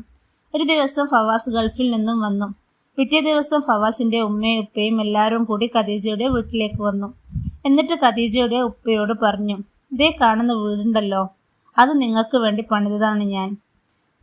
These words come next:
തിരിച്ച് എന്ത് പറയണമെന്നറിയാതെ അവര് അന്താളിച്ചു നിൽക്കുകയായിരുന്നു. ഉടനെ ബാക്കിൽ നിന്ന് വലിയൊരു വണ്ടി വരുന്നുണ്ട്. ആ വണ്ടിയിലതാ കട്ടിലും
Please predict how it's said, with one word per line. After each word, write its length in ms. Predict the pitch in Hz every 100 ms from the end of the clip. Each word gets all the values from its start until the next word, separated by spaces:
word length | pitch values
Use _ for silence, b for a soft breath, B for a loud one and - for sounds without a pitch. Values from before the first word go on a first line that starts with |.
| - - -
തിരിച്ച് 340 | - 294 302 359
എന്ത് 240 | 302 285 302
പറയണമെന്നറിയാതെ 960 | 277 233 233 233 220 214 214 214 202 220 214
അവര് 280 | 202 208 233
അന്താളിച്ചു 540 | 240 208 208 220 226 226
നിൽക്കുകയായിരുന്നു. 640 | 208 202 220 202 196 196 196 - - _ _
ഉടനെ 360 | 247 240 254 269 320 - -
ബാക്കിൽ 360 | 214 220 254
നിന്ന് 180 | 233 233
വലിയൊരു 400 | 220 214 220 233 220
വണ്ടി 240 | 202 214
വരുന്നുണ്ട്. 420 | 208 202 202 190 190 _ b b b _
ആ 100 | 226
വണ്ടിയിലതാ 640 | 254 254 220 240 233 214 208
കട്ടിലും 540 | 202 208 - 226 220